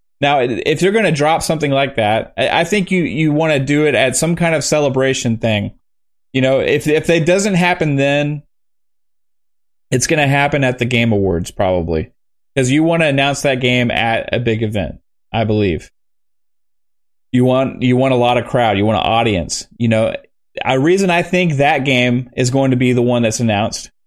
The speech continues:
and the reason I think that game is going to be the one that they're gonna be showing off, and it's gonna be part of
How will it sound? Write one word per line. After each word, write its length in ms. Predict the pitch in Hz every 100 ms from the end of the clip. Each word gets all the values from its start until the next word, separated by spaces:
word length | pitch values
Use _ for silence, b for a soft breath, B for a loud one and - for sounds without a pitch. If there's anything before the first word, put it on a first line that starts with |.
| _
and 140 | 123
the 60 | 131
reason 240 | 156 156
I 60 | 143
think 260 | 147 135 123
that 240 | 156 160
game 260 | 139 127 123
is 100 | 117
going 220 | 120 117
to 80 | 117
be 120 | 117
the 100 | 113
one 420 | 117 120 113 92
that 320 | 117 110 101
they're 160 | 120 117
gonna 180 | 113 110
be 120 | 107
showing 340 | - 117 110
off, 320 | 104 104 110 -
and 380 | 123 113 104 101
it's 300 | 92 - 113
gonna 140 | 123 117
be 200 | 110 101
part 360 | - 120
of 80 | 117